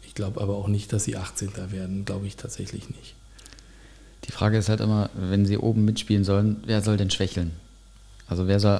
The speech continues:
Speaker 2: ausreichend
Speaker 1: Ach, die spielen nicht oben mit, da
Speaker 2: Nee.
Speaker 1: braucht man nicht, also
Speaker 2: Nee, ich mein, ich mein jetzt so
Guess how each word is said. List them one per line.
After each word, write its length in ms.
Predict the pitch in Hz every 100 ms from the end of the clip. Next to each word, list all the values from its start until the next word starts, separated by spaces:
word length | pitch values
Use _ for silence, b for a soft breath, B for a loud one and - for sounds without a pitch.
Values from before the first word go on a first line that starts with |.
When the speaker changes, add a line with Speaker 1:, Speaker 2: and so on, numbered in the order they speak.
| -
Speaker 2:
ausreichend 680 | 104 - 98 90 98 92 -
Speaker 1:
Ach, 60 | -
die 160 | 127
spielen 300 | 113 107 120
nicht 220 | 131 113 120
oben 240 | 107 104
mit, 200 | 104 92
da 60 | 90
Speaker 2:
Nee. 60 |
Speaker 1:
braucht 140 | 90 107
man 120 | 107
nicht, 160 | 107 110
also 160 | 107 110 B B
Speaker 2:
Nee, 200 | 95 98
ich 180 | 101 90
mein, 220 | 104 104
ich 100 | 98
mein 180 | 98 101
jetzt 260 | 101 98 -
so 280 | 101 98